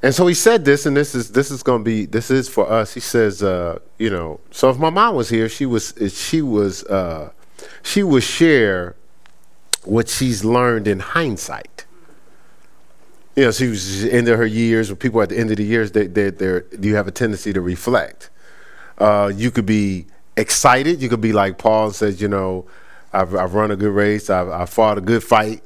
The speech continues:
I've kept the faith." Or you could, you could, uh, be like a lot of us have been, like,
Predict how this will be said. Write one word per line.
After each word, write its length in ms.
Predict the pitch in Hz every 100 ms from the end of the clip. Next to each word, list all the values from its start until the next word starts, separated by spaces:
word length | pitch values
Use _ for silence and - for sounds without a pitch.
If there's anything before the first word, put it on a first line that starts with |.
| 92
I've 160 | 92
kept 240 | - 135 -
the 60 |
faith." 560 | 120 131 120 123 - - - - - - - - - - -
Or 260 | - 165 226
you 200 | 175 156
could, 380 | - 127 90 98
you 180 | 143
could, 440 | 131 - 123 107 98 -
uh, 300 | 104 98 92
be 220 | 90 131
like 280 | 139 123 120
a 60 | 110
lot 420 | 104 110 139 247
of 180 | 175 98
us 220 | 101 92
have 220 | 101 95
been, 260 | 90 104 98
like, 300 | 95 92 -